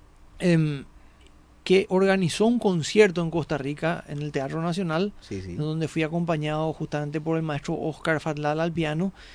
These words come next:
Speaker 1: y él me dijo, "Vamos a hacer un concierto de guaraní acá en Costa Rica". Y él, este, trabajó bastante como para que eso se pueda lograr, y cuando fuimos a Costa Rica dije, Bueno,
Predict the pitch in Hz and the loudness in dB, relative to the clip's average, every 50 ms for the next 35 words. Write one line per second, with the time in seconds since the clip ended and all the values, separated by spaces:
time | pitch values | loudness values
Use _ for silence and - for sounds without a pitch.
0 | - - - - 190 190 202 214 240 233 185 - - 175 175 170 - - 190 214 | -20 -20 -12 -4 0 2 2 4 2 0 -4 -6 -8 -6 -6 -6 -6 -4 -2 -2
1 | 226 240 247 226 175 - 208 214 220 214 - 208 175 143 - 170 165 - 180 180 | 0 0 0 0 0 0 2 2 2 0 0 -2 -2 -2 -2 -4 -4 -4 -4 -4
2 | 160 151 147 147 151 156 151 143 - 143 135 131 143 139 - 143 123 104 113 - | -2 -2 -4 -4 -6 -8 -8 -8 -10 -12 -10 -10 -12 -12 -10 -10 -12 -12 -14 -18
3 | - 107 - - - - - - - - - _ - - 170 151 151 156 156 160 | -18 -18 -18 -18 -20 -20 -20 -20 -20 -20 -20 _ -18 -14 -10 -6 -4 -4 -4 -4
4 | 160 151 - - 147 - - 156 147 - 139 135 - 160 165 170 147 - - 165 | -6 -8 -10 -14 -12 -10 -8 -8 -6 -6 -6 -6 -6 -4 -4 -4 -4 -4 -4 -4
5 | 165 165 180 175 175 180 180 170 180 180 175 180 - 160 - 180 175 165 - 160 | -4 -2 -2 -2 -2 -4 -2 -2 -2 -2 -2 -2 -4 -4 -4 -4 -4 -4 -2 0
6 | 170 175 180 185 180 165 165 185 214 226 220 - - - - - - - - - | 0 0 0 0 0 2 4 6 6 4 4 0 -10 -18 -20 -20 -20 -20 -20 -20
7 | - - - - - 170 - 202 196 196 202 180 - - 214 226 240 247 240 - | -20 -20 -14 -12 -12 -2 2 2 2 4 2 0 0 0 0 2 2 2 0 0
8 | 240 - - 202 196 202 202 208 196 151 151 147 147 143 139 135 | -2 -2 0 0 0 2 2 2 2 2 0 -2 -4 -4 -6 -8